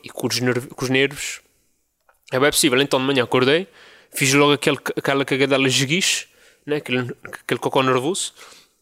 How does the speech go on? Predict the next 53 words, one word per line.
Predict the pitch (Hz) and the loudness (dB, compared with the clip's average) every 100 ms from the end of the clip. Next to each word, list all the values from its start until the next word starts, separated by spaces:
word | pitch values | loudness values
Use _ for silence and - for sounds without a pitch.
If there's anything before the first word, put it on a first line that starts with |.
| _ | _
Depois | - 139 | 0 2
estava | 135 123 135 | 2 2 2
bem | 151 | 2
aliviado | 156 160 190 208 | 2 2 0 -2
porque | - | -4
é | |
do | 202 | -4
género, | 208 147 | -2 -2
"Olha, | - 147 | -2 -2
já | 110 113 | -2 -4
caguei, | - 120 151 180 - | -4 -2 -2 -2 -4
não | 185 | -4
vou | 165 185 | -2 0
cagar | 190 190 196 | 2 2 2
mais | 196 | 2
até | 190 202 | 2 2
o | 208 | 2
exame." | 214 196 - _ _ _ _ _ - _ | 4 2 -2 _ _ _ _ _ -16 _
Claro | - 127 - | -4 -4 -4
que | - - | -12 -6
quando | - 127 | -4 0
saí | - 120 | 0 0
de | - | 0
casa | 139 | -2
já | 139 | -2
estava | 156 156 | -2 -2
com | 165 | -2
vontade | 165 170 | -2 -2
de | |
cagar | 175 170 180 | -2 0 0
outra | 175 247 | 0 -2
vez. | 180 - - - - - - _ | -2 -4 -10 -20 -20 -20 -20 _
E | 156 | 0
eu | 139 | 0
disse, | 113 - | 0 0
"Ah, | 139 - - | 0 0 -10
não, | - 120 107 | -10 -6 -2
não | 107 | -2
me | 113 | -2
vão | 123 | -2
foder." | - 202 160 - - | -2 -2 -2 -4 -4
Eh, | 135 120 117 113 _ _ 160 - | 0 2 2 0 _ _ -20 -6
levei | 139 120 | -2 0
uns | 135 131 | 0 2
Imodiums, | 139 156 190 208 208 - - _ _ _ _ _ _ _ _ | 2 2 4 2 0 -6 -14 _ _ _ _ _ _ _ _
à | - | -2
porta | 131 151 139 | 0 0 0
do | 143 | 2
exame, | 151 143 139 120 - | 2 2 0 -2 -6
Imodium | 143 127 123 131 | -2 2 2 2
para | 143 | 0
a | |
boca, | 151 233 - 247 | 2 0 0 -6